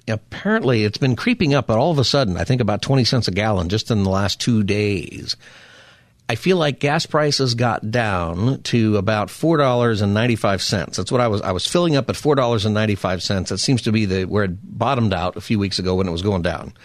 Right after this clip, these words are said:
And I remember that, that it just sort of stopped. I get it usually at a Costco that's near my house, so that works out pretty nicely.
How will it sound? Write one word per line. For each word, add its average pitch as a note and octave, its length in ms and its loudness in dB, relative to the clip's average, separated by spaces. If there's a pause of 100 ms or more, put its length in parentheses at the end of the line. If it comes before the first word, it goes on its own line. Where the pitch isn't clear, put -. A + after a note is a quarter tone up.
(580)
And A2 640 0
I G#2+ 120 -2
remember C#3+ 360 4
that, F2+ 280 0
that G#2 220 -2
it G#2 60 -2
just C#3 220 0
sort C3 140 0
of B2 60 0
stopped. A2+ 440 0
I - 40 0
get A#2 160 2
it A2 100 0
usually A2 480 2
at F#2+ 60 0
a F#2+ 40 -4
Costco G#2+ 480 0
that's F#2+ 200 -4
near A2+ 140 2
my F#2+ 140 0
house, F2+ 280 -4
so F#2 100 -4
that F#2+ 160 0
works F#2+ 260 -4
out F2+ 160 -2
pretty F2 220 -6
nicely. A#2 520 -2